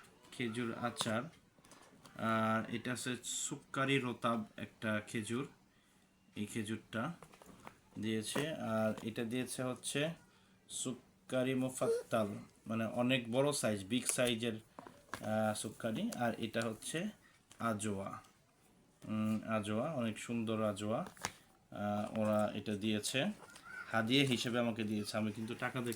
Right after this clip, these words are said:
কিনি না এটা, এটা, আহ, ওদের এক্সপোতে আমাকে ইনভাইট করেছে, আর এটার সাথে এই বক্সটা পাঠিয়ে দিয়েছে আর কি।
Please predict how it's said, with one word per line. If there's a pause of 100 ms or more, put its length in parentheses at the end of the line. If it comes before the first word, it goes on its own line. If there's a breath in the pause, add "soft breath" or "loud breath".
কিনি
না
এটা, (640 loud breath)
এটা,
আহ,
ওদের
এক্সপোতে
আমাকে
ইনভাইট
করেছে, (640 loud breath)
আর
এটার
সাথে
এই
বক্সটা
পাঠিয়ে
দিয়েছে
আর (120)
কি।